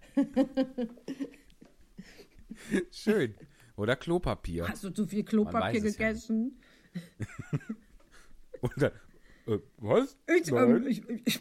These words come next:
Speaker 2: hab kein
Speaker 1: ich mag
Speaker 2: Klopapier.
Speaker 1: überhaupt kein Klopapier. <laughs>
Speaker 2: Möchtest du jetzt hier nicht exklusiv sagen, wie das Baby heißen
Speaker 1: Wenn
Speaker 2: wird?
Speaker 1: ich's denn wüsste. Es, es
Speaker 2: Ach.
Speaker 1: gibt in meinem Herzen einen Tipp und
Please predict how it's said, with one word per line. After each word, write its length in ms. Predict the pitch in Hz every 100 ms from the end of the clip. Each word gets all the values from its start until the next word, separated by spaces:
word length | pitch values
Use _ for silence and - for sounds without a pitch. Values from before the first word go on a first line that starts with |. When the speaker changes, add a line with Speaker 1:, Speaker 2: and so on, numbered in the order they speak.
| -
Speaker 2:
hab 240 | - - -
kein 140 | 330
Speaker 1:
ich 60 | 143
mag 200 | 233 -
Speaker 2:
Klopapier. 760 | - 277 294 320 220 226 320
Speaker 1:
überhaupt 260 | 240 190 185 -
kein 120 | 254
Klopapier. 680 | - 240 247 - - - 262 - - - - -
<laughs> 520 | 302 - 277 - 226 -
Speaker 2:
Möchtest 320 | 170 202 -
du 40 | 170
jetzt 280 | 160 -
hier 140 | - 202
nicht 240 | 196 170
exklusiv 680 | 196 - - 196 165 196 220
sagen, 380 | 160 160 180 170
wie 60 |
das 180 | 170 160
Baby 220 | 156 147 143
heißen 420 | 131 98 - 185
Speaker 1:
Wenn 80 | 220
Speaker 2:
wird? 60 | 226
Speaker 1:
ich's 120 | -
denn 240 | 208 185
wüsste. 560 | 277 440 - 165 165 165 170 - - - - - - - - _ - 175
Es, 120 | 226 -
es 140 | 269
Speaker 2:
Ach. 60 | -
Speaker 1:
gibt 180 | 349 349
in 100 | 320
meinem 220 | 285 285
Herzen 400 | 247 277 - 262
einen 120 | 220
Tipp 260 | - 311 -
und 140 | 254